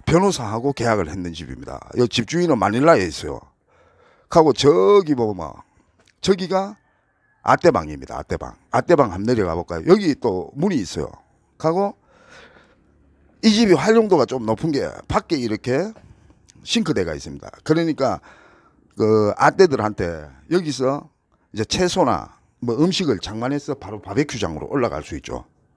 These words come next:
여기도 문이 있지 않습니까?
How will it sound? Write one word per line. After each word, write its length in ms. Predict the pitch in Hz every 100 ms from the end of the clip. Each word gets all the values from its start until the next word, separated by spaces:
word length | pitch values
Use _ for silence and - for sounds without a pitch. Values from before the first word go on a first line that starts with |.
| _ _ _ _ _ _ _ _ _ _ _ _ _ _ _ -
여기도 340 | 143 139 98
문이 220 | 92 139 90
있지 180 | 78
않습니까? 560 | 80 80 82 87 90 120